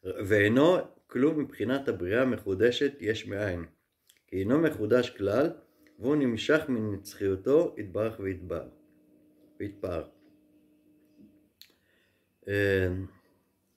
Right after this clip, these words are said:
וכפי האמור, כלול הרצון לקבל בהכרח תכף במחשבת הבריאה. אז הוא אומר, עצמותו של הקדוש ברוך הוא,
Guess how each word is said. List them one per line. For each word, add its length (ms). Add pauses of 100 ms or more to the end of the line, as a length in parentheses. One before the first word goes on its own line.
(360)
וכפי 320
האמור, 600 (760)
כלול 360
הרצון 460
לקבל 640
בהכרח 680
תכף 640 (440)
במחשבת 580
הבריאה. 380 (1500)
אז 220
הוא 120
אומר, 400 (760)
עצמותו 540
של 180
הקדוש 400
ברוך 320
הוא, 300